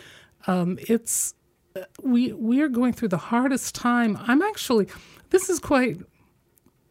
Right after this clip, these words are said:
it's the fessing up of, would I have ever wanted a president like we have at this time?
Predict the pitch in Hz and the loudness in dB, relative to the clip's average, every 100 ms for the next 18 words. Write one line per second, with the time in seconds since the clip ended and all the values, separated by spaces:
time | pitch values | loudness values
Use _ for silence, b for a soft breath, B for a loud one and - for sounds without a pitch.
0 | - _ _ _ _ _ - 254 - - | -20 _ _ _ _ _ -4 -4 -4 -4
1 | 262 - - 269 294 - 294 269 269 254 | -4 -4 -4 -2 -2 2 4 4 4 2
2 | 202 214 220 247 233 233 226 202 233 220 | 0 2 2 4 4 2 0 -2 0 0
3 | 226 262 247 185 202 202 208 - 202 190 | 4 2 2 2 2 2 0 0 0 0
4 | 185 202 - - 208 208 202 190 190 156 | -4 -10 -8 -2 0 2 2 2 2 -2
5 | 180 175 - 185 151 180 175 170 - 175 | -2 -2 -2 -2 -2 -2 -2 -4 -4 -6
6 | - - 214 214 214 175 165 | -6 -8 -2 0 0 0 -2